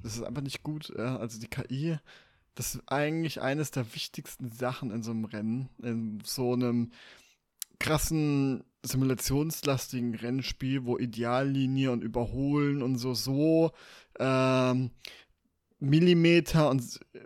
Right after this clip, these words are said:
Millisekunden-Entscheidungen sind, da muss die K I halt funktionieren, ja. Ich meine, in so einem Need for Speed, wenn die K I jetzt nicht so krass ist und dich halt mal rammt, das ist scheißegal.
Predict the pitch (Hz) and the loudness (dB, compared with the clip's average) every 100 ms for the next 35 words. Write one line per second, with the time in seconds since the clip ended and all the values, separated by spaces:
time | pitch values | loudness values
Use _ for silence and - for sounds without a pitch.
0 | - - 147 156 165 123 135 - 170 170 | -12 -2 2 6 6 4 2 4 4 2
1 | - 104 127 - 139 127 120 123 123 104 | -4 0 0 0 2 2 2 0 0 -2
2 | 120 131 127 120 127 139 - - 143 - | -2 -2 -2 0 0 -2 -4 -6 -8 -4
3 | 143 139 123 127 123 - 110 110 127 120 | -2 0 -2 -4 -6 -6 -6 -4 -2 -2
4 | 104 113 117 120 123 120 120 113 123 131 | -4 -4 -4 -6 -4 -2 -2 -2 -2 -2
5 | - 127 - - 143 147 127 113 - 131 | -4 -6 -6 -6 -4 -2 -4 -4 -4 -4
6 | 113 147 127 131 - 127 - 135 - - | -2 -4 -4 -10 -8 -10 -6 -6 -6 -6
7 | 127 123 113 127 - 117 123 120 120 120 | -6 -8 -6 -6 -6 -6 -4 -4 -4 -6
8 | 107 110 117 127 113 113 98 98 123 | -8 -12 -10 -8 -8 -8 -10 -8 -8